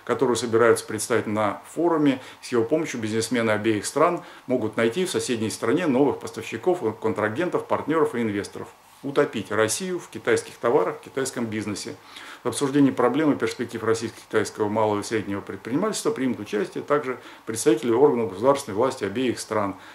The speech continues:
А у нас, э, всё курирует, ну, вот этот, э, Пипин Короткий, э,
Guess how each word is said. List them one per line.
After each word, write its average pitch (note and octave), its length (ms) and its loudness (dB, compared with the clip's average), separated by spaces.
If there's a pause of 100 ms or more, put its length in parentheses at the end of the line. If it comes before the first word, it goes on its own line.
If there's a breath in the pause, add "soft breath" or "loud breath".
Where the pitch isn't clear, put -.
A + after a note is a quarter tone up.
(220 loud breath)
А A2 160 0
у B2+ 80 2
нас, F#3+ 360 4
э, A2+ 220 4
всё E3+ 180 4
курирует, C#3 680 4
ну, C3 160 0
вот A#2 180 0
этот, A#2+ 320 -4
э, G#2+ 300 0
Пипин A2+ 320 -2
Короткий, B2+ 580 2 (380 loud breath)
э, G#2+ 720 -2